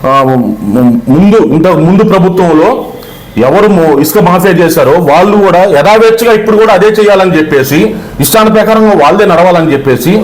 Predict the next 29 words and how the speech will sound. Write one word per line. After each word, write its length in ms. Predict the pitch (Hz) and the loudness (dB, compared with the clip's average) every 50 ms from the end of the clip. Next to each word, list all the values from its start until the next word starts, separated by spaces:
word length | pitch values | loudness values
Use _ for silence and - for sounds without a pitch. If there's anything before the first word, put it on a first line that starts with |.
| 214 - - - - - - - - - - - 160 | -4 -6 -8 -8 -6 -6 -6 -6 -4 -4 -2 -2 0
చంద్రబాబు 300 | 175 208 214 220 226 220 | 2 2 2 2 2 2
నాయుడికి 300 | 226 220 214 - - 202 | 2 2 0 0 0 0
చెడ్డ 200 | 180 175 - 220 | 0 0 0 0
పేరు 100 | 208 185 | 0 0
తెచ్చే 220 | 202 190 196 208 | 0 0 0 0
విధంగా 260 | 180 175 180 190 214 | 2 2 2 2 2
వీళ్ళే 280 | 220 175 180 220 226 - | 2 2 2 2 2 2
చేస్తున్నారండి. 760 | - 175 151 151 - - 143 127 127 120 123 127 156 214 220 - - - - - | 2 0 0 -2 -2 -2 0 0 0 0 0 0 -2 -2 -2 -6 -10 -12 -6 -2
వాళ్ళని 340 | 113 131 151 175 190 190 185 | 0 2 2 2 2 2 0
మీరు 180 | 185 170 160 | 0 0 0
ప్రోత్సహించ-, 680 | - 175 180 175 180 196 180 175 170 170 170 170 165 - | 0 0 0 0 0 0 0 0 0 -2 -2 -4 -4 -6
ప్రోత్సహించడం 680 | 120 - 165 180 175 190 180 170 165 165 175 220 277 240 - - - - - - - - - - - | -4 -2 -2 -2 0 0 0 0 0 0 0 -2 -2 -4 -6 -10 -14 -16 -16 -16 -16 -18 -18 -14 -10
స-, 300 | - - 135 120 - - | -6 -6 -6 -6 -6 -8
సమ-, 760 | - - 147 156 170 165 156 156 147 143 139 131 127 123 123 | -6 -2 -2 0 0 0 0 0 0 0 0 0 0 0 -2
సరైనది 480 | 123 - 151 160 185 208 196 175 165 - | -2 0 0 0 2 2 0 0 0 0
కాదు. 420 | 151 151 165 175 175 240 277 247 - - - - - - - 123 | 0 0 0 0 0 0 -2 -4 -6 -10 -14 -18 -20 -10 -4 -2
దీన్ని 240 | 147 165 170 165 | 0 0 2 0
కొంచెం 240 | 170 165 160 160 147 | 0 0 -2 -2 -2
తెలుసుకొని 720 | 127 151 156 175 175 175 185 185 180 180 208 240 226 - - - - - - | -2 0 0 0 0 0 0 0 0 0 0 -2 -2 -4 -8 -14 -14 -6 -2
ఎమ్మెల్యే 400 | 120 135 156 170 175 185 185 175 | 0 0 2 2 2 2 0 2
గారు 200 | 170 165 160 185 | 2 2 2 2
మా, 380 | 220 214 - - 127 127 143 151 160 170 170 170 165 156 143 143 135 - | 0 0 0 0 0 0 2 2 2 2 2 2 0 0 -2 -4 -4 -2
మా, 260 | 120 135 139 143 156 165 160 151 | -2 0 0 2 2 0 0 0
మా 120 | 143 143 147 147 139 135 135 - - - - - | 0 0 0 0 -2 -2 -4 -8 -12 -6 -2 0
ఎవరు 320 | 127 131 131 143 170 185 | 0 2 2 2 2 2
ఏంటో 260 | 185 180 185 180 190 185 | 2 2 2 0 0 0
కూడా 200 | 175 190 180 175 147 123 123 - - - - - - | 0 2 2 0 0 0 -2 -4 -6 -10 -12 -8 -6
కరెక్ట్గా 320 | 143 143 - 190 185 180 | -6 -4 -2 0 0 0
కనుక్కొని 640 | - 156 156 170 170 - 185 180 185 220 285 - | 0 0 -2 -2 -2 -2 -2 0 0 0 -2 -4